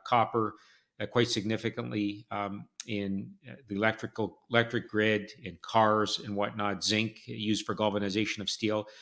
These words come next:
Those are base metals. Uh, those are commodities as well. They have a very liquid market, many buyers and sellers. So it's very easy to get a, a quoted price on, on base metals. And I'd say it's the same for gold. It's a very deep market, quite liquid,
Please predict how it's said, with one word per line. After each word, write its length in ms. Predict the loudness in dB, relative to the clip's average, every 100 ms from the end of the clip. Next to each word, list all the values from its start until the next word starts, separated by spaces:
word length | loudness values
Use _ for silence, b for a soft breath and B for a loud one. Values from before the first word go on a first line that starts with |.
| B B B 4
Those 220 | 6 6
are 60 |
base 380 | 4 6 4 4
metals. 500 | 0 0 -2 -2 -2
Uh, 140 | -2 -4
those 200 | -2 0
are 60 | 0
commodities 720 | 0 0 2 2 0 -4 -4
as 100 | -4
well. 300 | 0 2 2
They 140 | 2 -2
have 140 | -2
a 60 | 0
very 200 | 2 2
liquid 320 | 2 0 -2
market, 480 | 2 0 0 -4 -6 -6
many 220 | -2 0
buyers 420 | 2 4 4 2
and 100 | 0
sellers. 500 | 0 2 2 0 0
So 160 | -2 -4
it's 100 | 0
very 240 | 0 2
easy 260 | 0 -2 -2
to 80 |
get 160 | 0 0
a, 160 | 0 -4 B B B
a 40 | -14
quoted 380 | 2 2 2 0
price 480 | 2 4 4 2 0
on, 400 | -2 -2 -2 -6
on 160 | -4 0
base 300 | 2 2 0
metals. 300 | -2 0 2
And 80 | 2
I'd 120 | 4
say 120 | 6
it's 180 | 4 4
the 80 | 2
same 240 | 2 2
for 100 | 0
gold. 420 | 0 2 4 2 -2 b b b _
It's 200 | -4 -2
a 40 |
very 240 | 4 6 6
deep 300 | 4 0 2
market, 460 | 2 4 0 -2
quite 240 | -2 -4 0
liquid, 440 | -2 4 4 4